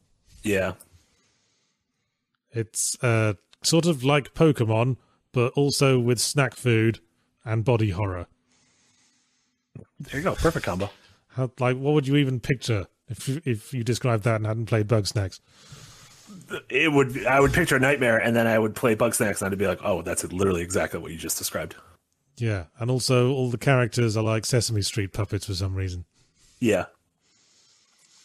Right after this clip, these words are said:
Speaker 2: Josh McKenzie gives five dollars, says, "Do you ever write out of order depending on the ideas you have versus writing each chapter sequentially?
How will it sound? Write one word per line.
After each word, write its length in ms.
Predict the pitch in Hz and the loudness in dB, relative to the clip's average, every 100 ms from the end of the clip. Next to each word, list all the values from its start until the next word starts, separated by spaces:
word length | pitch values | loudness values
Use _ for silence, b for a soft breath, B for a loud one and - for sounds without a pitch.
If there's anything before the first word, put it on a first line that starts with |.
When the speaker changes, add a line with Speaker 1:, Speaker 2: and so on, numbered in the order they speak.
| B B B B B 135 | B B B B B -6
Speaker 2:
Josh 340 | 117 175 185 | 2 4 4
McKenzie 600 | 151 151 175 160 117 147 | 2 4 4 4 4 4
gives 180 | 170 127 | 4 2
five 300 | - 139 127 | 2 2 4
dollars, 280 | 127 139 170 | 4 2 2
says, 340 | - 147 147 | 0 2 2
"Do 120 | 123 180 | 4 2
you 40 | |
ever 140 | 214 | 4
write 340 | 196 196 202 - | 4 6 4 4
out 220 | 190 185 | 4 4
of 100 | 165 | 4
order 260 | 165 175 170 | 4 6 4
depending 400 | 147 160 170 160 | 4 2 4 4
on 100 | 156 | 4
the 100 | 151 | 4
ideas 440 | 147 139 156 151 | 4 6 6 6
you 100 | 139 | 4
have 280 | 110 147 147 | 2 4 2
versus 300 | 120 135 127 | 2 0 2
writing 260 | 117 135 127 | 2 0 0
each 180 | 131 - | -4 -2
chapter 260 | 147 - | -2 -2
sequentially? 640 | 131 131 143 131 - 104 82 | -2 0 2 0 0 -4 -6